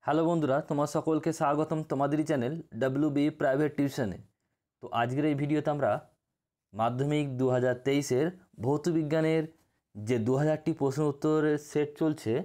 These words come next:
সেখান থেকে সেট নাম্বার ওয়ান নিয়ে আজকের এই ভিডিওতে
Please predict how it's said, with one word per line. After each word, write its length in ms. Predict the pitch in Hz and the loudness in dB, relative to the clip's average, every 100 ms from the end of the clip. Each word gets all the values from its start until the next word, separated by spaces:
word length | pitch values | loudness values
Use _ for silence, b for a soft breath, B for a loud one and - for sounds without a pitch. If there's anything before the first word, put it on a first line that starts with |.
| B B B | B B B
সেখান 340 | - 143 160 156 | -6 -4 -2 -2
থেকে 500 | 156 151 156 160 156 B B B | -4 -2 0 0 -2 B B B
সেট 420 | - - 165 165 | -18 -2 -2 0
নাম্বার 280 | 143 139 143 | -2 0 2
ওয়ান 260 | 123 135 151 | 2 2 2
নিয়ে 200 | 151 107 | 0 0
আজকের 300 | 127 127 135 | 0 0 0
এই 100 | 131 | 0
ভিডিওতে 420 | 135 131 127 | 0 0 2